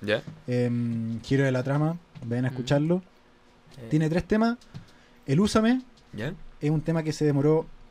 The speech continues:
Speaker 2: creo que dos a tres años en salir. Fue un, creo que el segundo tema que
Speaker 3: Uh.
Speaker 2: produje con Pablo.
Speaker 3: Fue yo el segundo tema que hicimos.
Speaker 2: Seriamente, yo dije, "Ya me voy a sentar a hacer un tema así como concreto".
Speaker 3: Ujú.
Speaker 2: Antes de hecho, antes de eso escuché mis maquetas, son horrorosas.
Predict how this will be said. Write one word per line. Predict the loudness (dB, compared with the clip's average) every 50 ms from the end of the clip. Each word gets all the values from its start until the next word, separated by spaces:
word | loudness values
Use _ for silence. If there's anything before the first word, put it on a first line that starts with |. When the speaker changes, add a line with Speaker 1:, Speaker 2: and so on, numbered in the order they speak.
| -20 -20 -20 -12
Speaker 2:
creo | -4 -2 0 2
que | 2 4
dos | 4 4 4 4 2 0 -2
a | -6 -4 0
tres | 0 0
años | 0 -2 -4 -4
en |
salir. | -4 -4 -6 -6
Fue | -4 -2 -2
un, | -2 -2 -2 -6 -10 -20 -20 -20 -10
creo | -6 -4 -4
que | -4
el | -4
segundo | -6 -6 -6 -4 -2 -2 0
tema | 0 2 2 2
que | 0 2
Speaker 3:
Uh. |
Speaker 2:
produje | 2 2 0 0 0 0
con | 0 -2
Pablo. | -2 0 0 0 0 0 0 -2 -4 -8 -10 -8
Speaker 3:
Fue | -4 -2 0 2
yo | 2 2
el | 2 0
segundo | -2 -2 -2 0 0 4
tema | 4 6
que | 8 8
hicimos. | 8 6 6 4 2 2
Speaker 2:
Seriamente, | 0 0 0 2
yo | 2 0
dije, | 2 2 2 2
"Ya | 2 2
me | 2
voy | 0
a | -2
sentar | -2 -4 -4 -2 -2
a |
hacer | -2 -2 -4 -4
un | -4 -6
tema | -4 -4 -2 -2 -2
así | -2 -4 -6 -6
como | -6 -6 -6 -8 -8 -10 -12 -12 -10
concreto". | -10 -10 -8 -6 -4 -4 -4 -4 -6 -8 -10 -16 -20 -20 -20 -16 -12
Speaker 3:
Ujú. | -10 -8 -8 -6 -6 -8 -8 -10 -12 -18 -20 -20 -20 -10 -8
Speaker 2:
Antes | -6 -4 -2 -2 0
de | 0
hecho, | -2 -2 -4 -10 -10 -10 -8 -4
antes | -2 -2 0 2 2
de | 2
eso | 2 0 -2
escuché | -4 -2 -2 0 0
mis | 2 2
maquetas, | 0 0 0 -2 -2 -2 0 0 0 0 -2
son | -2 -4 -4 -4 -6 -8 -10
horrorosas. | -10 -8 -6 -6 -6 -4 -4 -6 -8 -8